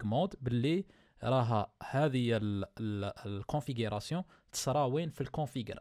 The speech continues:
افتر كونفيغر، لانه حنايا واش رانا ما، مادامنا ما درنالوش هذه، رانا قلنا له طبقها في المود شاو، وهذه مستحيل تصرا. ما تقدرش تكونفيغيري حاجه في المود، آه، كونفيغوراسيون، لازم يكون،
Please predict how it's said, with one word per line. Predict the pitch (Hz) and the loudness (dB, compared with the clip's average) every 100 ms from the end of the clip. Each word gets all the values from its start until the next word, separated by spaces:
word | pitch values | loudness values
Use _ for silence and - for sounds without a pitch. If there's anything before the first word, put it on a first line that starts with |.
| - | -2
افتر | 156 - 165 - - | -2 -2 -4 -4 -6
كونفيغر، | - 127 120 98 - - - - | -2 -2 -2 -6 -8 -14 -20 -6
لانه | 110 131 139 170 - _ | -2 0 0 -4 -8 _
حنايا | - 135 135 | -4 -2 0
واش | 127 131 | 0 -2
رانا | 135 131 - | -2 -2 -2
ما، | 131 123 | -2 0
مادامنا | 131 127 156 165 | 0 2 2 2
ما | 151 147 | 0 2
درنالوش | 147 139 135 131 147 | 2 2 0 -2 -2
هذه، | 139 165 208 - - - | -2 -2 -2 -8 -16 -2
رانا | 127 135 | 2 2
قلنا | 127 143 160 | 2 2 2
له | 170 | 0
طبقها | 147 117 151 175 | -2 0 -2 -2
في | 175 | -4
المود | 165 160 151 | -2 0 -2
شاو، | - 95 85 - - | -2 -4 -6 -10 -6
وهذه | 127 127 143 | -2 0 0
مستحيل | 147 - 143 - 170 | 0 -2 -4 0 0
تصرا. | - - 101 - - _ - | 2 0 -2 -12 -20 _ -6
ما | |
تقدرش | 110 131 151 - | -2 0 0 -2
تكونفيغيري | - 160 - 139 127 127 - | -4 -4 -4 -2 0 0 0
حاجه | 165 165 175 | 2 2 2
في | - | 0
المود، | 170 160 185 - - _ - | 2 4 2 0 -16 _ -10
آه، | 120 120 | -2 -2
كونفيغوراسيون، | - 139 117 110 95 92 98 98 | 0 0 0 -2 -2 -6 -6 -4
لازم | 117 123 160 | -2 -2 -2
يكون، | 139 - 156 | -2 -2 -4